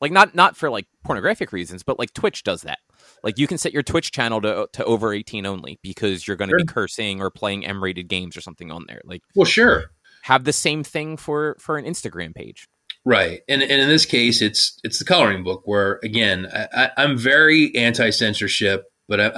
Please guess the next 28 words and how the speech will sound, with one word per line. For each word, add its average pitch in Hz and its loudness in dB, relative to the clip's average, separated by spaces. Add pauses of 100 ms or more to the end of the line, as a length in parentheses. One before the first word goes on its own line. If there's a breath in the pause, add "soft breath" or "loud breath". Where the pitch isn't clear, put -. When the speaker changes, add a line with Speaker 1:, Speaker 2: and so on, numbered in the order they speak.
Speaker 2:
I'm 107 -2
also 110 4
very, 101 2
let's 107 -2
give 107 -2
kids 104 0
appropriate 98 -2
content. 101 -4
But 101 -2
I, 104 2
but 104 2
I 117 4
get 113 0 (340)
very 120 4
upset 110 2 (340 soft breath)
when 113 -2
people 123 0
start 117 4
to - -8
conflate 139 -2
those 101 2
two 107 0
issues 117 2
and 101 0
start 110 2
saying, 101 0
"Well, 117 2 (600 loud breath)
because 120 2